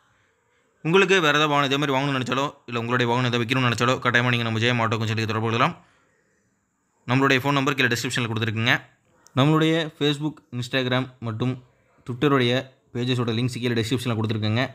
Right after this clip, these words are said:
அதை ஃபாலோ பண்ணாம இருந்தீங்கன்னா, மறக்காம போய் ஃபாலோ பண்ணிக்கோங்க. நம்ம எல்லா வீடியோலையும் சொல்ற மாதிரி, ஒரு யூஸ்டு வெஹிக்கிள் வாங்குறதுக்கு முன்னாடி கட்டாயம் அந்த வண்டியை டெஸ்ட் ட்ரைவ் பண்ணி போகிற நண்பர்களே. முடிஞ்ச ஒரு மெக்கானிக் கூட கூட்டு போய் வண்டியோட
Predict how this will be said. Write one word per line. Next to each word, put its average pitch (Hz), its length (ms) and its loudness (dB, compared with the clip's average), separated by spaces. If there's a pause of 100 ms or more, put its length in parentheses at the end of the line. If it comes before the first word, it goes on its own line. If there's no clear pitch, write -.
(160)
அதை 107 140 -2 (180)
ஃபாலோ 120 220 2
பண்ணாம 113 180 -2
இருந்தீங்கன்னா, 104 300 -2 (100)
மறக்காம 104 280 -2
போய் 104 120 -2
ஃபாலோ 110 220 2
பண்ணிக்கோங்க. 107 340 -2 (920)
நம்ம 143 240 0
எல்லா 156 160 4
வீடியோலையும் 156 300 0
சொல்ற 127 200 0
மாதிரி, 123 220 0
ஒரு 120 220 -4
யூஸ்டு 139 180 -2
வெஹிக்கிள் 123 240 2
வாங்குறதுக்கு 117 260 -2
முன்னாடி 120 360 0
கட்டாயம் 117 340 -2
அந்த 110 100 0
வண்டியை 110 240 0
டெஸ்ட் 107 180 -2
ட்ரைவ் 110 100 0
பண்ணி 107 160 2
போகிற 107 220 2
நண்பர்களே. 113 300 0 (520)
முடிஞ்ச 113 220 0
ஒரு 110 80 0
மெக்கானிக் 117 300 0
கூட 113 120 0
கூட்டு 107 220 -2
போய் 139 240 0
வண்டியோட 110 320 2